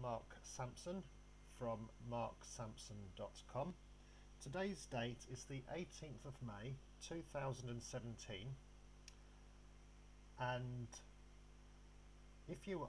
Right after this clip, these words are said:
are an eBay seller, then you will probably have received a message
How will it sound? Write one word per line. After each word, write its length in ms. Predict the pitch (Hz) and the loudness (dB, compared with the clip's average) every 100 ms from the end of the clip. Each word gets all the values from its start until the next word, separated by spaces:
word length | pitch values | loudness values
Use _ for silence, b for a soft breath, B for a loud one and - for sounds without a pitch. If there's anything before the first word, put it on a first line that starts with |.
| 123 | 6
are 260 | 131 135 - - | 8 8 4 4
an 160 | 131 123 131 - | 6 6 2 0
eBay 440 | 156 139 117 110 110 | 0 4 6 6 4
seller, 460 | - - 131 156 180 - - - - | -2 2 6 6 4 0 -8 -8 0
then 280 | 127 131 131 120 | 6 6 6 2
you 220 | 135 165 131 | 2 2 2
will 160 | 143 135 - | 2 2 2
probably 520 | 208 196 139 143 135 - | 6 6 6 4 2 2
have 120 | 139 - | 0 0
received 640 | 123 - 165 156 131 - - 131 | -2 0 2 2 0 -2 2 8
a 280 | 123 123 120 - - 135 | 8 8 2 -4 0 4
message 560 | 165 - - 117 - | 4 4 2 2 2